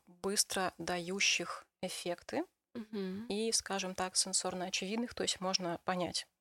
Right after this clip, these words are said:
Speaker 1: посмотреть было, стало.
Speaker 2: Мгм.
Speaker 1: Потому что, а, К П Т часто работает именно с фобиями, то, что можно максимально отследить. Это депрессии,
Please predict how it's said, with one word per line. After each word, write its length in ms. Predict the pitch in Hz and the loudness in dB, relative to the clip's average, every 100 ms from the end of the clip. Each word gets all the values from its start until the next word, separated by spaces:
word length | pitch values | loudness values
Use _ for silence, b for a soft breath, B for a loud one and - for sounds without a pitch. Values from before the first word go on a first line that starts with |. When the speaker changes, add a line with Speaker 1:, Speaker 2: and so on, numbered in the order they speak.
| - | -2
Speaker 1:
посмотреть 460 | 180 185 180 180 | -2 -2 -4 -4
было, 380 | 180 190 262 311 - | -2 0 0 0 -4
стало. 480 | - - 165 - 214 _ _ - | -4 -2 -2 -4 -8 _ _ -8
Speaker 2:
Мгм. 500 | 196 190 190 - 208 _ - | -6 -4 -6 -8 -12 _ -10
Speaker 1:
Потому 160 | 185 | -4
что, 340 | 185 - 175 170 | -2 0 0 0
а, 160 | 180 180 | -2 -2
К 100 | 185 | -2
П 100 | 202 | -2
Т 160 | - | 0
часто 400 | 185 190 180 - | 0 2 2 0
работает 720 | 175 170 185 - 175 165 - - | -2 0 0 2 0 0 -4 -4
именно 340 | 180 175 165 | -2 0 0
с 100 | 160 - | 2 0
фобиями, 680 | - 180 165 175 190 226 - - | 0 -2 0 -4 -6 -10 -10 -4
то, 100 | 185 | 0
что 240 | - 175 175 | 0 0 0
можно 300 | 170 170 170 | 0 0 -2
максимально 580 | 175 - 185 175 175 | -2 -2 -2 -2 -2
отследить. 560 | 175 - 185 170 - - _ | 2 2 0 -6 -8 -10 _
Это 520 | 185 185 170 165 160 - - | -2 0 0 0 0 -6 -4
депрессии, 800 | 170 - 165 - - 233 247 | -4 -2 -2 2 2 2 0